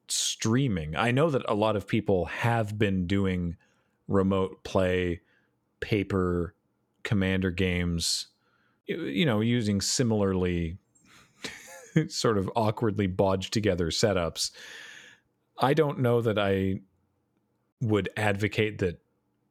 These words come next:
a casual player go out and get, like, the kind of webcam and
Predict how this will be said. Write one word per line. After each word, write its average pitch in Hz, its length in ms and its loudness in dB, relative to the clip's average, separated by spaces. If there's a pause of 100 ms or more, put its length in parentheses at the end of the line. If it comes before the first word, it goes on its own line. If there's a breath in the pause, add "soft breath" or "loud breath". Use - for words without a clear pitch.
(300)
a 101 100 -2
casual 101 420 2
player 95 480 0
go 92 300 0
out 90 200 0
and 85 260 -2 (360)
get, 101 320 0 (100)
like, 101 160 -2
the 95 80 -2
kind 98 300 0
of 87 100 0
webcam 90 720 0
and 80 240 -4